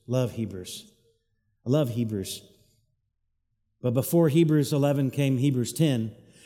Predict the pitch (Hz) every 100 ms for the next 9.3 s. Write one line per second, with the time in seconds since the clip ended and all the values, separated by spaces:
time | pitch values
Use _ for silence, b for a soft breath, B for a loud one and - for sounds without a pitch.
0 | b 135 143 156 170 135 156 160 147 147
1 | 165 143 131 147 143 139 - 143 139 131
2 | 117 135 127 127 B - 131 143 139 -
3 | 135 - 131 127 127 113 117 120 127 -
4 | 123 117 127 131 127 117 120 107 - B
5 | B 131 131 143 135 147 143 127 139 135
6 | 135 127 123 123 110 101 104 98 120 117
7 | 123 135 135 151 139 127 131 117 127 127
8 | 117 127 151 196 175 - 165 156 156 135
9 | - 156 127